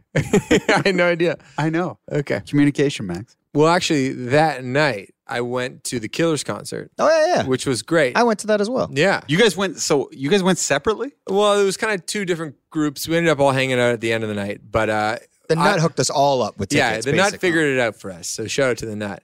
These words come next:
Speaker 1: But, um, I went because our manager, Ash, it was her birthday, and Ashley and I spend a lot of time talking about Brandon Flowers of the Killers. And she just always sends me pictures of how skinny he is,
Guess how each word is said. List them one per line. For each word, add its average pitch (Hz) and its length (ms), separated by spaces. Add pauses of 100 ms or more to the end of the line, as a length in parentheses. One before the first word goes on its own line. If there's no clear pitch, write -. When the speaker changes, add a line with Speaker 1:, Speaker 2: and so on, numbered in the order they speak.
(320)
Speaker 1:
But, 127 280
um, 113 760
I 139 120
went 160 180
because 139 220
our 127 100
manager, 127 360
Ash, 135 460
it 110 80
was 110 120
her 120 60
birthday, 123 520 (420)
and 117 480 (400)
Ashley 196 420
and 147 120
I 120 320
spend 123 340
a 120 40
lot 131 420
of 135 100
time 101 480
talking 110 300
about 104 200
Brandon 107 280
Flowers 104 340
of 104 60
the 107 60
Killers. 110 500 (480)
And 123 420
she 175 180
just 175 180
always 156 220
sends 139 260
me 135 120
pictures 139 340
of 117 80
how 123 140
skinny 139 480
he 151 60
is, 165 420